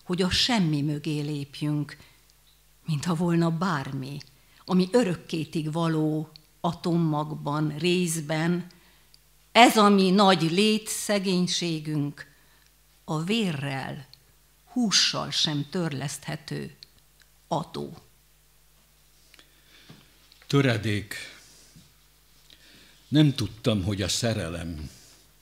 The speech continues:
Speaker 2: hegyes késsikoltás. Nem tudtam, hogy a szerelem a nem tudás fája. Nem tudtam, hogy aki szeret, ágyékát elárulja.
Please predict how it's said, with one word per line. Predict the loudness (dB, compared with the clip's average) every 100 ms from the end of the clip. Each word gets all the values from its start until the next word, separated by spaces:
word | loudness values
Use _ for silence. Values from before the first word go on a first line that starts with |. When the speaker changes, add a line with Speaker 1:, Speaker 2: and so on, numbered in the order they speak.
| -20 -20 -20 -20 _
Speaker 2:
hegyes | 4 6 6 0 -2
késsikoltás. | 0 0 0 -2 -4 -6 -8 -8 -8 -10 -8 -8 -8 -10 -12 -18 _ _ _ -20 -20 -20 -20 -20 -20 _ _ _
Nem | 4 6 8
tudtam, | 4 8 8
hogy | 8 6
a | 4
szerelem | 4 2 2 2 2 0
a | -2
nem | 0 4 4 2 -2
tudás | -4 -2 -2 -4 -4 -6 -8
fája. | -6 -6 -6 -8 -12 -14 -20 -20 _ _ _ _ _ _ _ _ _ _ _ -20 -20 -4
Nem | 2 2
tudtam, | 2 -4 -2 -2
hogy | -2 -6
aki | -8 -4
szeret, | -2 -2 -2 -4 -8 -14 -20 -20 _ _ _ _ _ -20 _ _ _ _ _
ágyékát | 0 2 0 -2 -4 -4 -6 -6 -6 -12 -6
elárulja. | -2 -4 -6 -10 -8 -8 -8 -8 -10